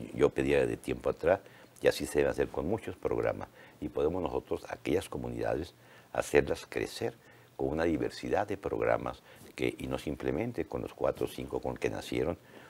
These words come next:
y, este, y ampliar la oferta educativa, pero con oferta. Aquí es muy importante la oferta que se debe hacer con la vinculación,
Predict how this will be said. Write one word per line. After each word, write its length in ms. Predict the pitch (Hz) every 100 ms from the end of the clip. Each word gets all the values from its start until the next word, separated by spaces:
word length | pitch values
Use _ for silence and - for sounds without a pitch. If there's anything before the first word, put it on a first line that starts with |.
| - -
y, 220 | 64 64
este, 680 | 60 - - 64 - 76 - - - - - - - -
y 260 | 64 65 55
ampliar 480 | 57 - 69 104 113
la 100 | 85
oferta 280 | 76 -
educativa, 520 | 78 71 57 - 65 67
pero 220 | 62 58
con 140 | 62
oferta. 480 | 62 - 73 - 87 - - - - - - - -
Aquí 200 | 98 -
es 60 | 123
muy 200 | 131 139
importante 760 | 143 - - - 65 - 71 - - - - - - 71
la 160 | 78
oferta 580 | 71 - 87 85 - 95
que 220 | - 78
se 140 | - 62
debe 220 | 76 85
hacer 300 | 78 73 -
con 180 | 82 76
la 80 |
vinculación, 720 | 58 57 - - - - -